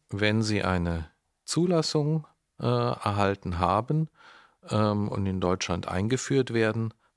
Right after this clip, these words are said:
auch von Krankenkassen erstattet werden müssen, es sei denn, sie gelten als sogenannte Lifestyle-Medikamente. So, das ist aber erstmal nur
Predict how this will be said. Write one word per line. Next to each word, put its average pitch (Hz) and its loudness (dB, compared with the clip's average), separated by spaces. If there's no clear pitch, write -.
auch 98 0
von 92 -4
Krankenkassen 87 -6
erstattet 139 0
werden 139 0
müssen, 127 -2
es - -6
sei 87 -2
denn, 98 0
sie - -10
gelten 95 0
als 90 -6
sogenannte 87 -6
Lifestyle-Medikamente. - -10
So, 95 -4
das 110 0
ist 110 -4
aber 104 2
erstmal 98 0
nur 95 -2